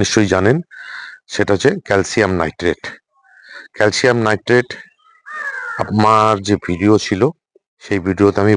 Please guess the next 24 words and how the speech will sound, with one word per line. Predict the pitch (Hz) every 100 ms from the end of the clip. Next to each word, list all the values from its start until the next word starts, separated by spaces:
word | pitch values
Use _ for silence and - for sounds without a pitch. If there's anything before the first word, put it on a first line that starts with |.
| 80
বলেছিলাম, | 92 95 - 113 143 - - - - - - _ - 104
নতুন | 117 - 151 147 113
বাগানি | 104 120 120 98
হলে | 110 135 - - - _ _ _ _
খুব | - 110 104
একটা | - 113
ট্রাই | 101 104 101
না | 95 -
করাই | 104 104 82
ভালো, | 87 127 214 _ - - - _
পুরনো | 151 180 208 208 151
বাগানি | 107 104 98 78
হলে | 92 160 - _ _ - - - - - - - -
আপনারা | 101 101 104 98 -
করতেই | 95 - 135 123
পারেন। | 131 151 175 _ _ _ _ _ _ _ _ _ _
সেটা | - - 113 147
হচ্ছে | 151 170
ক্যালসিয়াম | - 117 - 143 139
নাইট্রেট | 104 90 143 190 - - _ _ _ _ _ _ _ - - _ _ _ _ - - - - 104
মোটামুটি | 110 117 117 165 - - 98
আট | 113 98
দানা | 104 107 113
করে | -